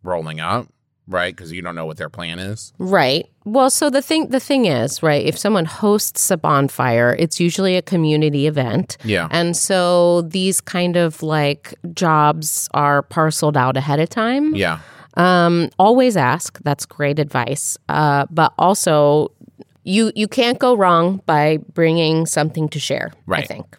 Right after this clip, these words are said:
Speaker 1: Food is always appreciated.
Speaker 2: Always.
Speaker 1: Um, although, I mean,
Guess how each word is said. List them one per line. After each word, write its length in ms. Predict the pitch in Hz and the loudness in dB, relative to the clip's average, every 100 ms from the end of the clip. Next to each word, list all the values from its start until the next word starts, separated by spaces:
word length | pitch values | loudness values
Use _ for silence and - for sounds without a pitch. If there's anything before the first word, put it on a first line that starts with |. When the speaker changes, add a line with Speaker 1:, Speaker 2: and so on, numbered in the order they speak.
| _ _ _ _ _ | _ _ _ _ _
Speaker 1:
Food 300 | _ 185 190 | _ 0 0
is 100 | 143 | 2
always 240 | 143 127 107 | 2 2 -2
appreciated. 540 | 107 98 80 60 55 _ _ - | -6 -8 -10 -14 -18 _ _ -6
Speaker 2:
Always. 380 | - 160 - - | 0 0 0 -2
Speaker 1:
Um, 680 | 113 107 98 95 92 87 80 _ _ _ _ | 0 2 0 -2 -6 -10 -14 _ _ _ _
although, 340 | 117 123 120 110 | 0 2 2 0
I 80 | 104 | -6
mean, 300 | 101 95 | -6 -10